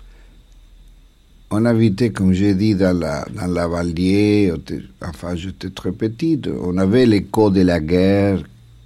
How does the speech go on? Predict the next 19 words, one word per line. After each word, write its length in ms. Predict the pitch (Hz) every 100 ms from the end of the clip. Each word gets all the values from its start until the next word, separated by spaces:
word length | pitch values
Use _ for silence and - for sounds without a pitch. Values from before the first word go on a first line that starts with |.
| - -
la 160 | 78 76
radio 680 | 76 76 71 78 82 92 95
qui 160 | -
parlait 380 | - 64 - 107
de 120 | 107 -
tout 120 | 90
ça. 380 | - 110 98 98 - - - - - - - - - - - - - _ - -
Mais 420 | 113 113 107 101 98 - - - - _ - - - _ -
on 120 | 135
était 200 | 117 127
un 60 | 110
petit 160 | 98
peu 180 | 98 104
isolés, 560 | 98 98 117 156 117 87
surtout, 420 | 90 78 107 90
enfin, 320 | 78 82 78
j'étais 300 | 78 76 92 - - - - - -
trop 160 | -
petite. 560 | 117 117 113 151 101